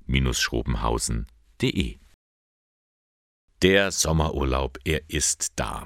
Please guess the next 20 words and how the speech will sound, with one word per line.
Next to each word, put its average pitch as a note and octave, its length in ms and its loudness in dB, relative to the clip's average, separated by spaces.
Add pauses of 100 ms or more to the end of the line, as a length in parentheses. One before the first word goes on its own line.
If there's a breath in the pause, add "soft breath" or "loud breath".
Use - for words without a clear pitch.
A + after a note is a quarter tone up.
(140)
Da C#3 140 -4
ist D3 180 -2
die D#2 80 0
Sehnsucht C3 560 2
nach C2 200 0
Erholung G#2 640 4
und - 280 -6
Auftanken D2 680 -2
groß. - 500 -6 (800 loud breath)
Aber - 240 0
nicht B2 160 0
selten A2 360 2
entsteht F#2 420 2
da F2 160 -2
wieder F#2 160 4
der F#2 120 2
Druck - 640 0
mit A1 120 -6
dem B1 100 -4
Herunterkommen. B1 880 2